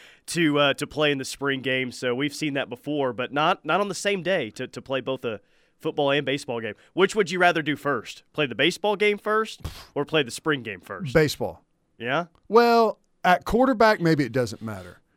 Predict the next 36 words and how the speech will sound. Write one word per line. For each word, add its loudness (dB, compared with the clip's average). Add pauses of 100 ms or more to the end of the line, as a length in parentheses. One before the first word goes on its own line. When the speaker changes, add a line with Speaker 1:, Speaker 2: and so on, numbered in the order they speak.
(580)
Speaker 2:
But, 4
like, 0
Speaker 1:
I'm 6
Speaker 2:
it 6
Speaker 1:
gonna 6
guess 4
he -2
doesn't 0
see -2
very -2
much -8
action -2
in -4
Speaker 2:
Yeah. 0
Speaker 1:
the -6
U -4
C -4
S. -6
He's -2
their -2
starting -4
quarterback -10
for -18
sure. -14
Speaker 2:
Yeah. 0 (260)
If 4 (440)
I, 4 (100)
I 8
bet, 6 (220)
I 4
bet 4 (680)
quarterback 2
would -4
probably -2
be -8
fine, -10